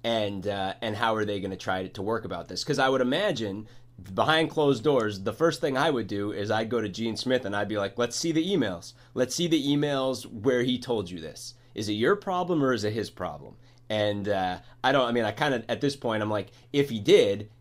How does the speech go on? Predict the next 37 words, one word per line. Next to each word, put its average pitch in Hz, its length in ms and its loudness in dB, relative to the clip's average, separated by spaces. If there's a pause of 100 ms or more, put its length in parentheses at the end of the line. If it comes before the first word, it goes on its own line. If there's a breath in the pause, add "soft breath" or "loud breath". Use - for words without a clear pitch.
and 113 120 4
then 131 80 8
it's 123 160 0
in 104 120 0
Gene 117 280 2
Smith's 139 440 0
lap, 85 400 -6 (300)
you 117 100 -2
know, 104 160 2
it, 123 240 -2
it's, - 300 0
it's 160 180 -2
kind 196 180 2
of 151 60 6
like 127 280 0
someone's 180 640 6
gonna 123 200 2
get 104 180 -2
fired. 80 500 -6 (380)
And 113 180 2
I, 104 420 2
I 110 80 -2
kinda 156 300 4
have 131 160 4
a 110 60 0
hard 117 240 0
time 107 240 -4
seeing 104 420 -4
that 92 100 -4
it's 92 180 -10
Gene 104 200 -6
Smith 107 320 -4
unless 95 300 -6
these 95 200 -8
emails 92 600 -6
pop 87 320 -6
up. 80 220 -8